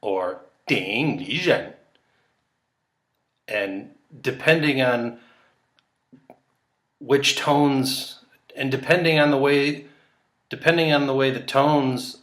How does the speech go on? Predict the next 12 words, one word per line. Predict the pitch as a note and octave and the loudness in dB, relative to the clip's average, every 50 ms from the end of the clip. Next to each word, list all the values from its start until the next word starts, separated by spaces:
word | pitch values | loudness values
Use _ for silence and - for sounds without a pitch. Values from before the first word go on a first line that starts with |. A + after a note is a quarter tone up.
| _ _ | _ _
go, | B2 B2 C#3+ E3 D#3 C3 A#2 A2 A2+ A#2 A#2 - - _ _ _ _ _ _ _ _ _ _ _ _ _ _ _ _ _ _ _ _ _ | 0 2 4 6 6 4 4 0 -2 -6 -10 -12 -18 _ _ _ _ _ _ _ _ _ _ _ _ _ _ _ _ _ _ _ _ _
is | - A#2+ A2 G2+ | -6 -4 -4 -2
what | G#2+ A#2 B2 B2 - | 2 2 2 2 2
the | A#2 | -2
name | A#2 A#2 A2+ A2 G#2 A2 | -4 -2 -2 -4 -2 -2
means. | C3 F#3 F3+ C3 G#2+ - - - - - - - - _ | 0 0 0 0 -2 -4 -10 -16 -16 -16 -16 -16 -16 _
Like, | - G#2 G2+ G2 - - _ - | -6 -6 -6 -6 -8 -14 _ -20
zhen | A2+ G#2+ A#2+ E3 F#3+ D#3 - - - - - _ _ _ | -16 -4 2 4 4 4 4 2 -4 -12 -20 _ _ _
is | - C#3 A#2+ G2+ F#2 F#2+ | -8 -6 -6 -6 -6 -8
like, | F#2+ F2 - - _ _ _ _ _ _ _ _ | -10 -10 -12 -16 _ _ _ _ _ _ _ _
like | - G#2 - - | -18 -18 -12 -6
people. | - G#3 A#3 - - - - - - | -4 -4 -4 -4 -6 -12 -16 -18 -20